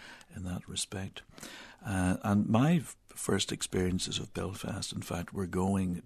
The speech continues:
with him to the George Street Market in Belfast, where he was attempting to sell a few cauliflowers.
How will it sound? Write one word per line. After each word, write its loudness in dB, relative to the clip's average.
with 2
him 2
to -2
the -4
George 4
Street 2
Market 2
in -2
Belfast, -4
where 0
he 2
was -2
attempting -4
to -6
sell -2
a -10
few -8
cauliflowers. -8